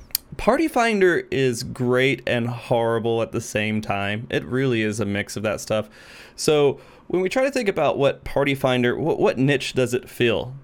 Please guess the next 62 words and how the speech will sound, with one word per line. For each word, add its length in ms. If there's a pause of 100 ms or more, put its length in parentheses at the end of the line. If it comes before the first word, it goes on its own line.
right? 280
W-, 240
w-, 200 (240)
if 180
you 120
wanna 260
go 220
in 180
and 100
you 80
wanna 160
have 140
a 20
consistent 480
group, 280 (100)
you 80
get 160
a 20
static 680 (100)
that 120
shows 300
up 120
at 60
the 60
same 320
time 420
and 60
you 60
guys 200
go 160
through 320
it 100 (360)
and 100
you 60
do 160
it. 120 (420)
So 180
why 180
wouldn't 340
you 140
do 120
that? 260 (260)
Why, 240
why 200
wouldn't 300
you 100
just 320
do 200
that 220
to 60
clear 240
the 60
content? 340
You're 100
with 120
friends, 500
you 80
build 360
bonds 320
and 80
everything 240
else. 260